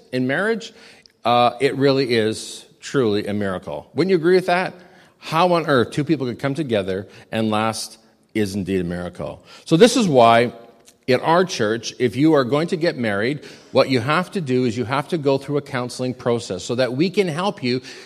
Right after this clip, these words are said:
get on the right track and give you the principles that you will need to stay on track.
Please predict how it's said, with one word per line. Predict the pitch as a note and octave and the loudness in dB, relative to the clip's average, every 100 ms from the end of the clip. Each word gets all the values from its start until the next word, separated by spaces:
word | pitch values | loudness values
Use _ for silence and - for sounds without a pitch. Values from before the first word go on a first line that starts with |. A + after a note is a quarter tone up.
| - A2 | -16 4
get | E3 G#3 | 6 6
on | A3 | 6
the | G#3 | 4
right | F3+ F3 | 4 2
track | - C#3 C#3 D3 - - | -2 -2 0 -2 -6 -6
and | B2+ A#2+ | -2 0
give | C#3+ D#3 | 0 2
you | |
the | D#3 - | 0 -2
principles | - D3+ D#3 C3+ A#2+ | -6 -4 -2 -2 0
that | G#2+ | 0
you | A#2+ C#3 | 0 0
will | |
need | D3 A2+ A#2+ | 0 -2 -2
to | D#3 | -6
stay | - - F#3 F#3 F3 | -8 -6 0 2 2
on | - G#2 G2+ F2+ | -2 -2 -2 -4
track. | - F#2+ D#2 B1+ - | -4 -2 -2 -8 -18